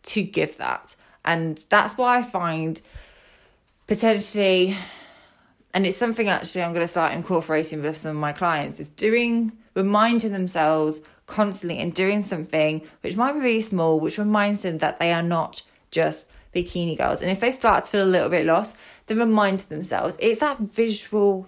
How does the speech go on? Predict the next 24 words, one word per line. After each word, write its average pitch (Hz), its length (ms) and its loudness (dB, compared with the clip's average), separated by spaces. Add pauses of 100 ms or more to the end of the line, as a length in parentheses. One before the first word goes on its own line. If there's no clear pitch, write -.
stimulation, 175 680 -2
that 196 200 -2
visual 196 640 0
reminder. 175 720 -2 (580)
And 185 180 2
that's 208 180 0
why 220 180 6
I 226 40 0
think 214 220 -2
Pinterest 196 420 -4
for 190 120 -4
myself 185 640 0
has 175 100 -4
actually - 280 -2
been 185 100 -2
really, 196 200 6
really 175 200 0
helpful. 180 680 -2 (720)
Um, 180 640 -4 (440)
this 208 320 0
week 208 240 2
in 190 80 -2
particular, 180 720 -4
like, 156 480 -4